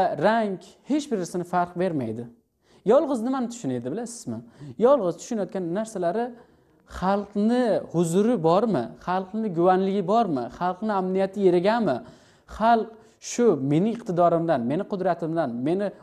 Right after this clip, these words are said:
autoritemdan rozimi deb o'ylaydi. Birisi budizm, birisi islom, birisi yana bir boshqasi. Har narsaga topayotgan insonlar bor. Ammo davlat bo'lib, davlatli inson nima qiladi? Bularni ayrit etmaydi.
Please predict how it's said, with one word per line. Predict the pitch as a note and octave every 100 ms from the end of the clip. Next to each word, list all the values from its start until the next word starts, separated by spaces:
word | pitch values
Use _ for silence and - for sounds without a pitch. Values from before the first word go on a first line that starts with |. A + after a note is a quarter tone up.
| -
autoritemdan | D3+ F3+ F3+ F#3 E3+ F3 C#3+ A2 - -
rozimi | C#3+ D3 C3+ E3+ A#3+ E3 - D3
deb | A#3 A#3+ -
o'ylaydi. | D#3 D3+ C3 A#2+ A2+ - - -
Birisi | E3+ G#3 - G3+ G3+ G3+ - _ _ _ _ _ _ D#3
budizm, | D3+ D3 C#3+ A2 - - _ _ _
birisi | D3+ F3+ F#3+ G3+
islom, | - F3 D3+ A2+ - _ _ _ _ G3+
birisi | A#3+ G3+
yana | A3+ G#3+
bir | F#3+
boshqasi. | F3 E3 D#3 D3+ A#2 - -
Har | B3+ D#4
narsaga | C4 A3 F#3
topayotgan | F#3 F3 - E3
insonlar | D3+ C#3+ C3+ A#2
bor. | A2+ - _ _ -
Ammo | A3 B3+ C#3+
davlat | A#2+ C#3+ D3+ G#3+ E4+ E4
bo'lib, | A#3 E3 C3+
davlatli | C#3+ D3+ A#3 A#3+ E4
inson | F3+ D#3 G#3+ G3+
nima | C#4+ -
qiladi? | C#3 E3 B3 - - -
Bularni | D#3 F3+ G3 A3+ A#3+
ayrit | D3 D#3+ G3+ G#3+
etmaydi. | C#4+ C#4 C#3 A2 A2